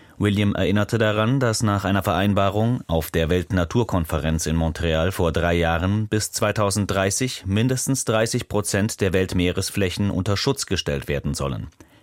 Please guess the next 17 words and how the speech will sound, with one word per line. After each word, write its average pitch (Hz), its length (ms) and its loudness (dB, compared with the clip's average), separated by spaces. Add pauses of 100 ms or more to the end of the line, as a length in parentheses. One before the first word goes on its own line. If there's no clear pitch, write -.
(960)
Die 107 80 2
Tagung 131 320 2
in 131 80 4
Monaco 123 500 2
fand 123 320 0
im 104 160 2
Vorfeld 101 600 0
der 95 280 2
uno-Ozean-Konferenz 76 1400 0
statt, 82 260 -4 (400)
die 101 120 2
morgen 110 420 2
im 120 160 2
benachbarten 107 640 0
französischen 90 640 0
Nizza 92 300 -2
beginnt. - 380 -8